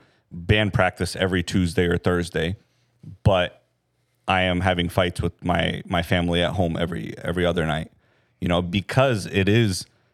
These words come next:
it is so important for both of these portions of your life to be working in sync, because it is so important for a husband and a wife to be able to work so well together,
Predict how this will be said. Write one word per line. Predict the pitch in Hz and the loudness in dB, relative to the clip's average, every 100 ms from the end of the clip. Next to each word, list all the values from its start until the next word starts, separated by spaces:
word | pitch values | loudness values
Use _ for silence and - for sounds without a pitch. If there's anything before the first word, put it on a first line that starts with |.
| _ _ | _ _
it | 98 104 | 2 4
is | 151 147 | 4 2
so | - 90 | 0 0
important | 87 - 95 90 | 0 0 0 -2
for | - | 0
both | 87 80 104 - | 2 2 2 2
of | 101 | -2
these | 92 101 95 | 0 0 0
portions | - 104 101 101 92 | 0 0 2 2 0
of | 90 | 2
your | 90 | 2
life | 90 92 - | 2 0 -2
to | - | -2
be | 87 98 | 2 2
working | 87 92 90 92 82 | 4 2 2 -2 0
in | 92 87 | 0 0
sync, | - 98 87 - - _ _ _ _ | 0 -2 -2 -4 -16 _ _ _ _
because | - - 113 107 92 | -6 0 2 2 2
it | 92 | 2
is | 104 - | 2 2
so | 101 95 | 0 0
important | 85 95 82 | 0 -4 -4
for | - 92 | 0 0
a | |
husband | 87 95 87 92 | 2 0 0 0
and | 92 | 2
a | |
wife | 90 87 - | 2 0 -4
to | 92 | -8
be | 90 - | -8 0
able | 92 92 | 2 2
to | 90 87 | 0 2
work | 92 85 | 2 0
so | - | 0
well | 90 90 | 2 2
together, | - - 92 92 78 | -2 -6 -2 -2 -2